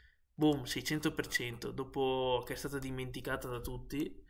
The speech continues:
Eh, adesso, eh, sta cambiando proprio la storia, perché anche Bake stessa, i, i massimi, guardate quanto distanti sono da adesso. Eh, sono a millenovecento per cento, eh, cioè, pazzesco. E poi ricordiamoci una cosa, Bake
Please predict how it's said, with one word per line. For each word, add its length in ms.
Eh, 180
adesso, 560
eh, 120
sta 160
cambiando 480
proprio 300
la 40
storia, 400
perché 200
anche 180
Bake 260
stessa, 580
i, 180
i 180
massimi, 460
guardate 280
quanto 200
distanti 360
sono 280
da 100
adesso. 480
Eh, 120
sono 300
a 560
millenovecento 640
per 140
cento, 480
eh, 160
cioè, 180
pazzesco. 460
E 40
poi 440
ricordiamoci 560
una 140
cosa, 260
Bake 800